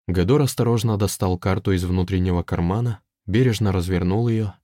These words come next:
Ничего. «Не заскучали еще?» Внезапное появление Фелы мигом заставило всех подобраться. Гедор незаметно свернул карту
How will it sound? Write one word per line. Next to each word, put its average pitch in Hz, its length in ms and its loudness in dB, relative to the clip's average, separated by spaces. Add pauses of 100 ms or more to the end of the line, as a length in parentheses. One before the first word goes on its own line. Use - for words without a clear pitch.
(120)
Ничего. 90 640 -4 (720)
«Не 127 200 4
заскучали 131 640 0
еще?» 98 460 0 (440)
Внезапное 101 720 2
появление 107 580 2
Фелы 104 460 -2 (320)
мигом 120 400 2
заставило 110 520 0
всех 90 320 -4
подобраться. 90 720 -4 (840)
Гедор 95 320 2
незаметно 120 560 2
свернул 92 440 0
карту 104 480 -4